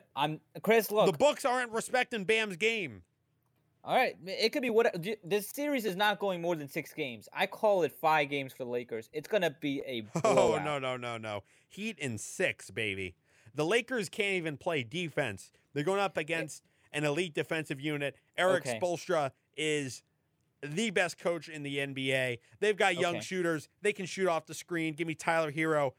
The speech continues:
Speaker 2: Duncan Robinson. Jimmy Butler is on another level. Bam Adebayo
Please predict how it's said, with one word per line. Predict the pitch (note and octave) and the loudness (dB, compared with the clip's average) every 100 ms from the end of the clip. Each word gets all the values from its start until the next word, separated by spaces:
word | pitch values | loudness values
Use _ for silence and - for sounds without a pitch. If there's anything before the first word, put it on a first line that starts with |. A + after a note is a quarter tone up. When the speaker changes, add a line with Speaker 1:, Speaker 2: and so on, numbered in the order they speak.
| _ | _
Speaker 2:
Duncan | E3+ D#3+ D#3+ | 0 0 -2
Robinson. | C#3+ D3 C#3+ C#3 D#3+ C#3+ C3 _ _ - | 2 2 0 -4 -6 -4 -6 _ _ -4
Jimmy | G3 F3+ | 0 0
Butler | D3 D#3+ D3+ D3+ C#3 - _ _ _ _ | 2 0 0 0 -2 -6 _ _ _ _
is | C#3 C#3+ | -8 -2
on | D3+ | -2
another | D3 D3+ C#3+ | -2 -2 -2
level. | C#3 C3+ C3+ A#2+ _ _ _ _ _ _ _ _ _ _ _ | -2 0 -2 -4 _ _ _ _ _ _ _ _ _ _ _
Bam | C#3+ C#3 | -2 -2
Adebayo | C3+ C3 C3 C3 B2+ A2+ | 0 -2 -2 -2 0 -2